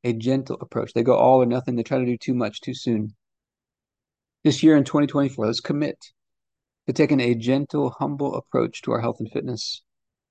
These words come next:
that just grows consistently over time. And keep remembering the Master's with you.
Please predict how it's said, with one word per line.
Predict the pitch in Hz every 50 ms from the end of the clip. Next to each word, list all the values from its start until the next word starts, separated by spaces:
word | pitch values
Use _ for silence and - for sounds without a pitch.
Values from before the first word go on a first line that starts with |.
| _ _ -
that | 117
just | 117 135 131 131
grows | - 135 135 139 143 143 147 151 147 147 135 -
consistently | - - 120 - - - - 143 - - - - - 135 131
over | 131 120 120 117 123
time. | 123 - 117 107 - - 107 107 _ _ _ _ _ _ _ _ _ _ _ _ _ _ _ _ _ _ _ _ _ _ _ _ _ _ _ _ _ _ _ _ _ _ _ _ _ _ _ _ _ _ _ _ -
And | 110
keep | - 143 -
remembering | - 113 120 123 127 131 131 123
the | 113
Master's | 107 110 117 127 131 - - - 120 -
with | - 131 131 131
you. | 127 120